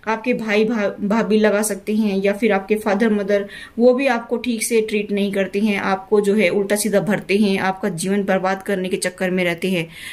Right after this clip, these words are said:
ठीक है, मुझे यहाँ पर ये दिखाई दे रहा है कि आपको तो ऐसा लगता है कि हर तरफ मेरे दुश्मन ही हैं, दुश्मनों की कोई कमी नहीं है आपके यहाँ पर, मुझे ऐसा दिखाई दे रहा है। और यहाँ पर जो है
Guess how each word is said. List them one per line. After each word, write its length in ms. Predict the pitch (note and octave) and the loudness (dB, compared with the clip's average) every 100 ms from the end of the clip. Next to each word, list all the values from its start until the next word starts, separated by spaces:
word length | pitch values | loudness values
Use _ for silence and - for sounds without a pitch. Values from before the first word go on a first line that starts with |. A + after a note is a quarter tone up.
| - | -2
ठीक 140 | C4 A#3+ | 0 2
है, 340 | G#3 - - _ _ _ _ - | 2 -2 -16 _ _ _ _ -2
मुझे 280 | A3+ A3+ A#3 | 4 4 4
यहाँ 220 | C4 B3+ | 2 2
पर 180 | A3+ A3 | 0 2
ये 80 | A3 | 4
दिखाई 300 | G#3+ A#3 G#3 | 4 2 4
दे 100 | G#3+ | 4
रहा 100 | G#3 | 4
है 60 | |
कि 100 | G#3+ | 2
आपको 380 | G3+ G#3+ - B3 | -2 -2 0 0
तो 240 | A#3 E3 - | 0 -4 -4
ऐसा 220 | G#3+ B3 | -2 0
लगता 340 | A3 G3 A3 | 0 0 -2
है 100 | G#3 | -2
कि 140 | G#3+ A3+ | -2 -2
हर 160 | G3+ | -2
तरफ 320 | G#3 G#3 G#3+ G3+ | -2 -2 -2 0
मेरे 200 | G3+ G3 | 2 2
दुश्मन 380 | F#3+ G#3 F#3 | 0 0 0
ही 100 | F#3+ | 0
हैं, 200 | F3 - - - - - | -2 -4 -10 -16 -8 0
दुश्मनों 380 | A#3+ B3+ C4+ C4+ | 2 2 0 0
की 140 | C#4 | -2
कोई 240 | - A#3 A#3 | 0 2 2
कमी 260 | A#3+ A#3+ | 2 2
नहीं 280 | A#3 A3 A#3 | 4 2 2
है 60 | A3+ | 2
आपके 260 | G#3 G#3+ | -2 -2
यहाँ 180 | G#3+ G3+ | -2 0
पर, 120 | G#3 | -2
मुझे 220 | G3 G3 F#3 | -2 0 -2
ऐसा 160 | F#3+ | -2
दिखाई 340 | F#3 F3+ G#3 F#3 | -4 -2 -2 -2
दे 160 | E3+ | 0
रहा 140 | E3 E3 | -2 -2
है। 100 | - - - - | -8 -16 -14 -2
और 160 | A#3+ B3 | 2 4
यहाँ 220 | A#3 A3+ | 4 2
पर 240 | A#3+ A#3+ | -2 -2
जो 140 | G#3+ A#3+ | 0 2
है 360 | A3 A3 A3 | 2 2 -2